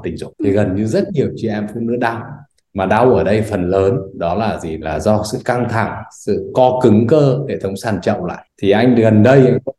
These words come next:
Speaker 1: khám cho rất nhiều chị em phụ nữ lấy chồng năm, sáu năm trời mà không thể quan hệ tình dục được. Và gần như mỗi lần quan hệ tình dục thì đau như là gì? Dao cắt, như cứa vào cơ thể. Thì đấy là trong tình trạng mà cứ toàn bộ hệ thống âm đạo bị co thắt lại,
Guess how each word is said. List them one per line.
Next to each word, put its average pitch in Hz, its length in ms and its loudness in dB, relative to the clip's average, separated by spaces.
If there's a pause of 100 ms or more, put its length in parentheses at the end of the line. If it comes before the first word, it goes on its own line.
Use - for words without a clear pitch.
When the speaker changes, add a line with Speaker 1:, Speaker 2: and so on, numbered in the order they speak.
Speaker 1:
khám 107 360 -4
cho 143 60 -4
rất 208 240 0
nhiều 123 180 0
chị 120 80 -4
em 113 160 -6
phụ 123 100 -2
nữ 117 300 -4 (320)
lấy 110 240 2
chồng 113 280 2
năm, 151 200 0
sáu 113 220 -6
năm 143 220 -6
trời 101 260 -4 (280)
mà 87 100 -10
không 196 240 2
thể 120 200 -2
quan 107 160 -4
hệ 113 160 -8
tình - 140 -12
dục - 160 -16
được. - 60 -18 (200)
Và 107 120 0
gần 107 160 2
như 127 80 2
mỗi 170 200 0
lần 117 280 -2
quan 113 140 -6
hệ - 120 -16
tình 87 140 -20
dục 85 140 -14 (140)
thì 82 80 -12 (280)
đau 113 360 -4
như 131 100 -2
là 90 120 -6
gì? 78 180 -12
Dao 123 320 -6
cắt, 196 200 -4 (240)
như 127 220 0
cứa 113 240 0
vào - 160 -6
cơ 113 100 -4
thể. 90 180 -10 (240)
Thì 98 60 -10
đấy 87 180 -4
là 101 400 -6
trong 117 180 -8
tình 92 160 -6
trạng 82 260 -4
mà 80 80 -10 (120)
cứ 69 120 -10 (260)
toàn 107 220 0
bộ 117 140 2
hệ 107 160 -4
thống 87 280 -6 (120)
âm 107 200 -4
đạo 110 260 -6
bị 110 60 -8 (100)
co 123 240 -2
thắt 175 160 -6
lại, 120 100 -12